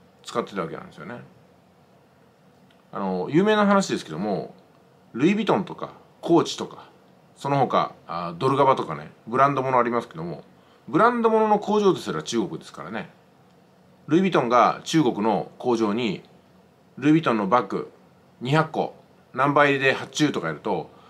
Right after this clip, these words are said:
中国の工場は三百個まで作るんですよ。で、二百個までナンバリングを打って、保証書、鑑定書をつけて、二百一から三百という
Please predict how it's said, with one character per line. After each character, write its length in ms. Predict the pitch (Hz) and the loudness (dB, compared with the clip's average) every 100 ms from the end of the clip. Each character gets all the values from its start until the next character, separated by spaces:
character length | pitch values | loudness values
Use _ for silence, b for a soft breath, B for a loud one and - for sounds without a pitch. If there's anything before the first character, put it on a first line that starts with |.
| B B | B B
中 140 | 175 | 2
国 200 | 151 110 | 4 2
の 80 | 92 | -4
工 180 | 107 98 | -2 -2
場 160 | 92 | 0
は 300 | 104 104 - - _ _ _ _ _ _ | 4 4 2 -6 _ _ _ _ _ _
三 280 | - 180 196 | -6 2 4
百 160 | 202 202 | 4 2
個 100 | 117 | -2
ま 140 | 87 | -6
で 140 | 78 - - | -8 -14 -20
作 180 | - - | -12 -8
る 80 | 95 | -8
ん 40 | |
で 40 | 78 | -8
す 80 | |
よ。 80 | - - _ _ _ - | -14 -20 _ _ _ -8
で、 140 | 139 | -2
二 140 | 135 165 | 4 6
百 180 | 233 226 | 4 4
個 60 | |
ま 80 | 127 | 0
で 80 | 95 | 2
ナ 180 | 101 110 | 2 2
ン 80 | 107 | 2
バ 80 | |
リ 100 | 107 | 0
ン 60 | 104 | 0
グ 120 | 104 | 0
を 60 | 107 | -2
打 40 | |
っ 20 | |
て、 140 | 101 95 | -2 -8
保 180 | 107 104 | -8 -4
証 140 | 113 | -2
書、 200 | - 92 | -2 -4
鑑 260 | - 110 104 | -4 -6 -4
定 80 | 107 | -4
書 120 | 101 | -6
を 40 | |
つ 80 | - | -6
け 100 | 92 | -8
て、 320 | 107 90 71 - B B B | -6 -6 -6 -14 B B B
二 140 | 131 180 | 0 2
百 240 | 196 190 | 2 0
一 160 | 170 - | -4 0
か 100 | 110 | 0
ら 140 | 80 | 0
三 240 | - 160 | 2 2
百 180 | 123 - | 2 -2
と 100 | 90 | -4
い 200 | 92 110 | -2 -2
う 80 | 80 | -2